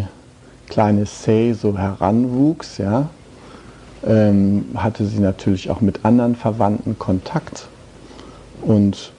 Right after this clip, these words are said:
<clears throat> unter anderem mit ihrem Onkel und seinem Sohn, also ihrem Cousin, ja. Und, ähm, die beiden Alten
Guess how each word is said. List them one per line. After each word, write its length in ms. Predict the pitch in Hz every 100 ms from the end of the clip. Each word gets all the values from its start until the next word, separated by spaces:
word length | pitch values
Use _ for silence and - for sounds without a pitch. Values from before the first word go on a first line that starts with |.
| -
<clears throat> 460 | 196 170 117 95 87 - - - - - - -
unter 340 | 123 113 104 -
anderem 400 | 101 107 101 101
mit 200 | 92 -
ihrem 220 | 98 87 -
Onkel 640 | 113 131 - 117 110 110 -
und 300 | - - 95
seinem 640 | - 95 92 90 87 85 85 - - - - - -
Sohn, 460 | - 104 107 110 -
also 260 | 92 92
ihrem 340 | 78 98 95 92
Cousin, 640 | - 101 98 101 120 117 76
ja. 220 | 104 107 - - - - - - - - - - - - - -
Und, 340 | 113 110 110 - - -
ähm, 580 | 98 98 95 92 92 87 - - - - - - - - - - - - - - - - - - -
die 420 | 107 95 90 101
beiden 600 | - 90 95 98 87 87 - - -
Alten 580 | - 110 - 101 98